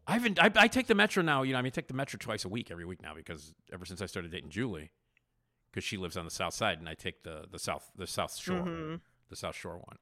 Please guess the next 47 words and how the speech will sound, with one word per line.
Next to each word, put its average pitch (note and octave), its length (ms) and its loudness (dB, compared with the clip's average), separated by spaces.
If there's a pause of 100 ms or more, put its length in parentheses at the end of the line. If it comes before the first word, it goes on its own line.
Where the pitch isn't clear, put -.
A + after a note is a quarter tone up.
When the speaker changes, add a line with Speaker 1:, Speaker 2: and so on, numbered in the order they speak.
Speaker 1:
I C3+ 80 10
like C#3+ 300 4
the E3+ 100 -8
Metra. - 440 -12 (240)
It's - 180 -6
pleasant. - 680 -12 (440)
Speaker 2:
Yeah. A#3+ 240 4
Speaker 1:
<laughs> D5+ 60 -6 (580)
Yeah, - 80 -6 (100)
it's - 140 -20 (240)
very G#4 120 -18 (120)
pleasant. - 160 -20
Speaker 2:
Yeah, C#4 140 10
if E4+ 100 0
you D4+ 80 6
get C4 180 8
a, C4+ 140 10 (100)
um, F#3+ 500 4
like, F#3+ 200 2
more G#3 260 6
of G#3+ 100 4
the G3 100 6
updated F3 500 4
cars, D3+ 460 4
they D#3 180 -2
have, C#3 580 -6 (100)
uh, A#1 360 0
where E3+ 120 -2
you D#3 60 0
can D3 160 -6
plug E3+ 240 0
in, D3+ 380 -2 (760)
Speaker 1:
Yeah. F3+ 260 8 (220)
Speaker 2:
uh, D#3 360 -2 (640)
plugs F3 440 6
and D#3 160 2
stuff, D3 300 0
which D3+ 160 -2
is C#3 80 -6
Speaker 1:
Yeah. C#3 80 -2
Speaker 2:
nice, D3+ 320 2
'cause, G#3 300 6
Speaker 1:
No, G#3 180 10
Speaker 2:
uh, F3 40 8
Speaker 1:
I - 20 2
Speaker 2:
you G3+ 100 8
know, E3 220 8